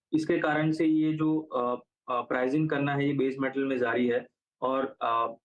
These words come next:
जिस तरह से डॉ-, copper जो है वो healthy reactions दिखा रहा है, तो, अ, projections मुझे लग रहा है कि positive side में ही रहने चाहिए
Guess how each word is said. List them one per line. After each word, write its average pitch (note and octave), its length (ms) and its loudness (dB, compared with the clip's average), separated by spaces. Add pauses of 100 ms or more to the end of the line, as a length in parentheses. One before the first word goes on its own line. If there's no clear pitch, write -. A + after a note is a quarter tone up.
(160)
जिस D3 160 -2
तरह D#3 160 0
से D#3+ 100 0
डॉ-, A#2+ 340 0
copper B2 380 0
जो D3+ 160 2
है D3 180 0
वो D3 140 2
healthy C3 460 0
reactions B2+ 460 -4
दिखा B2 260 -2
रहा C3+ 100 0
है, C3 140 -4 (320)
तो, C#3+ 180 0
अ, - 220 -4
projections C3+ 600 0
मुझे C#3 220 2
लग C3+ 160 0
रहा C#3 180 0
है C#3 180 0
कि C#3 280 -2
positive B2+ 340 0
side C3+ 300 -2
में C3+ 80 -6
ही C#3+ 80 -2
रहने C3 260 -4
चाहिए C3+ 300 -6